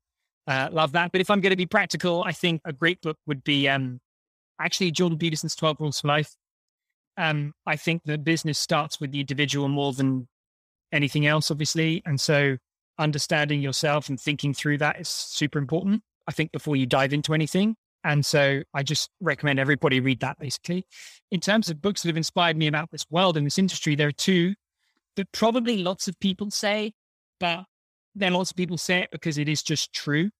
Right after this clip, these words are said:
And that for me is Ready Player One and Snow Crash, both of which are books built around this idea of a metaverse, because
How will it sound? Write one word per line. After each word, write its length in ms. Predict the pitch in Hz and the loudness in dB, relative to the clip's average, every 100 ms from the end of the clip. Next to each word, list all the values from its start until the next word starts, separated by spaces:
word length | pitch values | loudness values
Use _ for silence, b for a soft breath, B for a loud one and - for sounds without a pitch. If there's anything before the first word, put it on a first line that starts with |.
| _ - | _ -4
And 140 | 165 | -2
that 120 | 170 | -2
for 100 | - | 0
me 80 | 170 | 0
is 120 | 147 | 2
Ready 220 | 139 156 156 | 2 0 0
Player 260 | 170 160 | 2 2
One 380 | 156 165 180 185 | 4 2 2 0
and 180 | 175 147 | -2 -4
Snow 240 | - 151 | 0 0
Crash, 440 | 139 135 127 - - _ _ _ _ _ _ _ | 0 -4 -8 -10 -14 _ _ _ _ _ _ _
both 260 | 180 185 - | 2 2 2
of 140 | 160 | 0
which 420 | 170 190 - - - _ | 0 0 -2 -4 -8 _
are 420 | 180 156 151 165 - _ - | 0 0 0 -4 -8 _ -2
books 260 | 175 - | 0 -2
built 280 | - 156 151 | 0 2 2
around 260 | 151 147 147 | 2 2 2
this 180 | 143 156 | 0 0
idea 400 | 143 139 147 139 | 0 2 4 6
of 320 | 139 127 - | 4 2 -6
a 80 | 175 | -4
metaverse, 720 | 147 143 143 127 131 120 - - _ _ _ | -2 0 -2 0 -2 -2 -8 -10 _ _ _
because 400 | - - 143 - | -4 0 2 0